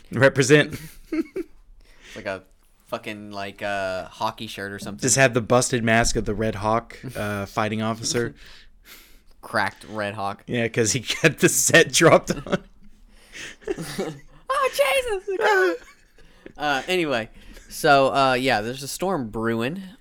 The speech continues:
Speaker 2: Um, I don't know what you're wanting to do, but it does seem like lightning's crashing.
Speaker 1: Hopefully it's not Zeus.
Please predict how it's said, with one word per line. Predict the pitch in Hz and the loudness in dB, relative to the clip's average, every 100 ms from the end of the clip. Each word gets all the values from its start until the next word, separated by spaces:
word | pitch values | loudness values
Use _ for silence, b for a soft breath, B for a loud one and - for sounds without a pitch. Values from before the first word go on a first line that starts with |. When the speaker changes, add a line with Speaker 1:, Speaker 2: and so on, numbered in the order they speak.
| - | -10
Speaker 2:
Um, | 117 110 104 101 98 98 - - | -6 -4 -4 -6 -10 -14 -16 -12
I | |
don't | 104 92 | -10 -10
know | 98 | -12
what | 95 | -10
you're | 123 123 | -6 -6
wanting | - 98 | -8 -12
to | 92 | -10
do, | 95 110 131 _ _ _ _ _ _ _ - | -8 -10 -12 _ _ _ _ _ _ _ -12
but | 104 | -10
it | 101 | -8
does | 107 107 | -10 -10
seem | 113 | -12
like | 113 110 107 | -12 -14 -14
lightning's | 107 120 127 139 127 147 160 160 165 | -10 -10 -10 -12 -12 -10 -8 -6 -8
crashing. | - 165 160 165 170 - - 110 - b b b b b b b b _ _ _ _ _ _ _ | -8 -8 -6 -6 -6 -6 -10 -12 -18 b b b b b b b b _ _ _ _ _ _ _
Speaker 1:
Hopefully | - 104 107 | -4 -2 -2
it's | 104 - | -2 -2
not | 110 123 | -2 -2
Zeus. | 110 110 - - | -2 -2 -2 -4